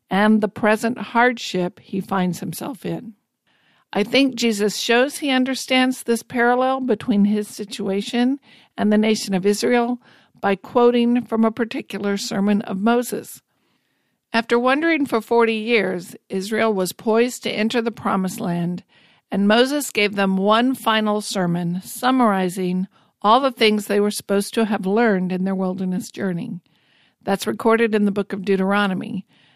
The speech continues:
and Jesus quotes from this sermon, and only this sermon, when he responds to Satan, and by doing so, I think he shows that he understands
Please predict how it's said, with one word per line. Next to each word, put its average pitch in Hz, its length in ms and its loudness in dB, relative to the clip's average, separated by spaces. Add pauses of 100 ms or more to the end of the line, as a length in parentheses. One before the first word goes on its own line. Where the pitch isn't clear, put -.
(120)
and 185 160 0
Jesus 220 380 0
quotes 262 400 0
from 220 200 0
this 220 200 0
sermon, 208 580 0 (160)
and 208 160 2
only 254 360 4
this 208 260 0
sermon, 190 600 2
when 202 180 0
he 208 120 4
responds 185 580 -2
to 190 100 -10
Satan, 185 640 0 (420)
and 202 140 2
by 208 140 6
doing 277 400 0
so, 190 460 2
I 196 100 -2
think 214 260 -2
he 294 140 -4
shows 190 500 -2
that 190 180 -2
he 208 160 0
understands 202 1000 0